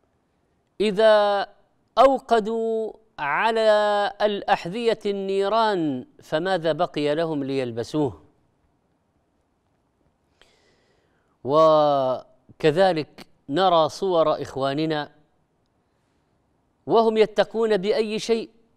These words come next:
صندوق صغير وضع أخاه هذا في حضنه بهذا الغطاء، لم يجد إلا حضن أخيه.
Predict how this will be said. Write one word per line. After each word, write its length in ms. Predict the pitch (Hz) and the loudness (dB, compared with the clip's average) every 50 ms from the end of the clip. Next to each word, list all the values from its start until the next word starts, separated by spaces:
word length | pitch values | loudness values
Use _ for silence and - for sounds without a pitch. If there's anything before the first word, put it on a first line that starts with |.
| _ _ _ _ _ _ _ _ | _ _ _ _ _ _ _ _
صندوق 680 | - - - 190 196 185 165 202 226 214 - 196 175 156 | -14 -4 -2 -2 -2 0 0 0 0 0 0 -2 -4 -4
صغير 560 | - - 151 131 143 151 143 131 107 101 101 - _ _ _ _ _ _ _ _ _ | -2 -4 -4 -2 0 0 0 -2 -2 -6 -12 -18 _ _ _ _ _ _ _ _ _
وضع 600 | 127 120 127 156 185 175 160 170 151 143 147 - | -10 -6 -2 -2 -2 2 2 2 2 2 0 0
أخاه 680 | - 151 151 - - 180 190 185 175 160 165 156 143 | 0 -4 -6 -6 -2 0 0 0 0 -2 -4 -6 -4
هذا 460 | 147 190 202 190 175 156 165 160 156 | -4 -2 -2 -2 -2 -2 -2 -2 -2
في 220 | - - 180 165 151 | -2 -4 -6 -8 -6
حضنه 680 | - 165 151 139 170 202 202 156 143 127 110 101 92 - _ _ _ _ _ _ _ _ _ _ _ _ _ _ _ _ - | -6 -8 -6 -6 -6 -6 -6 -4 -6 -8 -10 -10 -12 -18 _ _ _ _ _ _ _ _ _ _ _ _ _ _ _ _ -6
بهذا 440 | 135 151 151 175 196 202 190 165 170 | -4 -4 -2 0 2 2 2 2 -2
الغطاء، 720 | 160 147 135 147 143 - 180 185 185 170 147 - - _ _ _ _ _ _ _ _ _ _ _ _ _ _ _ _ _ _ _ _ _ _ _ _ _ _ _ _ _ _ | -4 -2 -4 -4 -4 -2 0 2 2 2 2 0 -6 _ _ _ _ _ _ _ _ _ _ _ _ _ _ _ _ _ _ _ _ _ _ _ _ _ _ _ _ _ _
لم 220 | 120 156 185 190 | -4 -4 -2 0
يجد 440 | 190 202 196 160 185 190 180 156 131 - _ _ _ _ _ _ _ _ _ _ - | 2 0 0 2 0 -2 -2 -4 -10 -20 _ _ _ _ _ _ _ _ _ _ -2
إلا 380 | 180 185 180 175 170 160 147 | -2 0 0 0 0 0 0
حضن 360 | - - 180 175 147 147 143 143 | 0 -2 -6 -6 -4 -4 -4 -4
أخيه. 760 | 143 - - 143 139 - - 160 151 131 113 113 101 85 | -4 -6 -6 -6 -8 -6 -4 -4 -4 -4 -6 -8 -12 -14